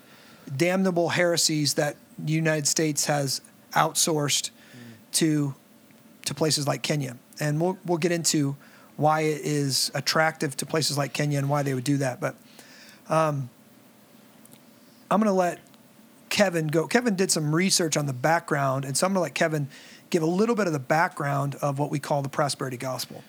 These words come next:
Speaker 2: Yeah, so first, first and foremost, um, in, in talking about this being functionally a cult or tending to turn into a cult, I've heard you say before, Justin, the more truth that's mixed in with a lie, the more dangerous something is. And so, again, when we're saying that it's not,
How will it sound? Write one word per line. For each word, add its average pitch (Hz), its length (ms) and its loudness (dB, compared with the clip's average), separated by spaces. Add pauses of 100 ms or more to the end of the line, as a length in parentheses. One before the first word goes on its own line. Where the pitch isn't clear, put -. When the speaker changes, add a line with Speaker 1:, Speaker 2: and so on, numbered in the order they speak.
(200)
Speaker 2:
Yeah, 156 180 -4
so 127 320 -6
first, - 460 -8
first 131 300 -10
and 117 80 -10
foremost, 110 680 -10
um, 101 340 -12 (260)
in, 117 300 -10
in 113 100 -12
talking 110 300 -10
about 107 200 -10
this 110 120 -12
being 110 500 -14 (500)
functionally 123 640 -8
a 104 40 -8
cult - 520 -10
or 110 160 -10 (100)
tending 123 280 -10
to 110 80 -20
turn 113 200 -14
into 113 220 -10
a 110 40 -12
cult, 113 340 -12 (400)
I've 139 80 -4
heard 135 180 -2
you 131 120 -2
say 127 200 -4
before, 120 320 -8
Justin, 117 480 -8
the 117 40 -10
more 120 220 -6
truth 135 540 -10
that's 120 240 -12
mixed 117 240 -12
in 120 120 -10
with 113 140 -12
a 110 40 -12
lie, 110 400 -10 (460)
the 120 60 -14
more 117 140 -6
dangerous 117 400 -8
something 113 340 -10
is. 113 360 -10 (200)
And 120 140 -10
so, 113 240 -6 (420)
again, 127 300 -4
when 127 140 -4
we're 123 80 -4
saying 131 340 -4
that 117 100 -6
it's 110 160 -12
not, 113 320 -8